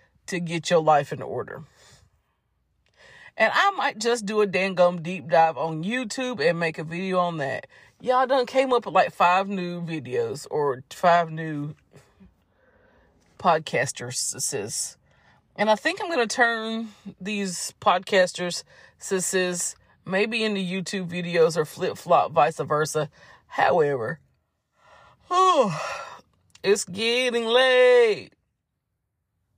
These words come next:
And I've actually just been sitting and recording this in my car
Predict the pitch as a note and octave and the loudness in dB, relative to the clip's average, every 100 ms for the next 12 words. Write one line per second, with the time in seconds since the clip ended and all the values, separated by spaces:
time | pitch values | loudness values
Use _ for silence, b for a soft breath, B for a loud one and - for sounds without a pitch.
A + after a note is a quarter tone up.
0 | _ - E3 E3 D3 F3+ - E3+ E3+ E3+ | _ 2 4 4 2 -2 -6 -10 -8 -8
1 | E3 E3+ D3+ D#3 D3 E3+ D#3 D3 - C#3+ | -8 -8 -8 -10 -8 -8 -8 -8 -6 -6
2 | C3 D3 C#3 | -6 -2 -2